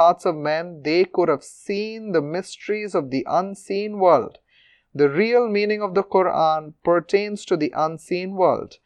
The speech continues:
the thing which is outside the grasp of the five senses and cannot be grasped except by the light of sharp insight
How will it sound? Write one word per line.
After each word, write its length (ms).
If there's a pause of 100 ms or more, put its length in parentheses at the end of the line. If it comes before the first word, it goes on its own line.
(320)
the 120
thing 640
which 220
is 220
outside 760
the 100
grasp 600
of 180
the 80
five 400
senses 520
and 220
cannot 400
be 140
grasped 680 (340)
except 880 (300)
by 200
the 180 (140)
light 260
of 160
sharp 600
insight 760